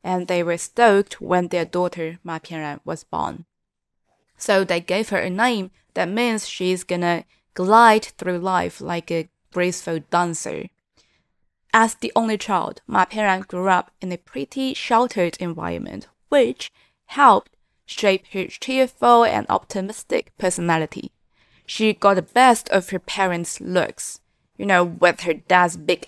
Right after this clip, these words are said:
eyes and double eyelids and her mom's cute chin and lips. She was a total brainiac at school and also had serious skills in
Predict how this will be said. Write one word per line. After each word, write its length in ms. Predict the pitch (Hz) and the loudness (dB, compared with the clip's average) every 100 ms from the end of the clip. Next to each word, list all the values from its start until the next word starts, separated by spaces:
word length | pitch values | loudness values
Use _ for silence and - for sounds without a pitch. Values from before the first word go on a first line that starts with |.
| - | 2
eyes 420 | 254 254 247 233 | 4 6 4 2
and 220 | 202 185 | 0 -2
double 300 | 196 196 196 | 0 0 2
eyelids 520 | - 185 180 170 - - | 2 0 -2 -4 -6 -8
and 200 | 180 165 | -10 -8
her 100 | 175 | -10
mom's 420 | 196 262 254 240 | 4 8 8 6
cute 340 | - - 247 - | -4 -4 -4 -4
chin 380 | - 277 220 | 0 2 2
and 240 | - 175 - | -4 -4 -4
lips. 380 | 98 - - - _ _ _ _ _ | -4 -8 -16 -16 _ _ _ _ _
She 160 | - 214 | -6 2
was 180 | 208 208 | 4 4
a 120 | 214 | -2
total 440 | - 214 208 196 | 0 4 4 4
brainiac 520 | 170 175 180 175 - - - | 0 0 -2 -2 -6 -10 -10
at 140 | 180 | -10
school 560 | - - 277 277 262 - _ _ | -10 -4 4 4 4 0 _ _
and 100 | 170 - | -14 2
also 480 | 233 220 185 170 | 2 4 0 0
had 200 | 175 180 | -2 -4
serious 560 | - - 196 175 165 147 | -4 0 0 2 -2 -6
skills 460 | - 269 277 269 - | -6 0 2 2 0
in 220 | 196 | -4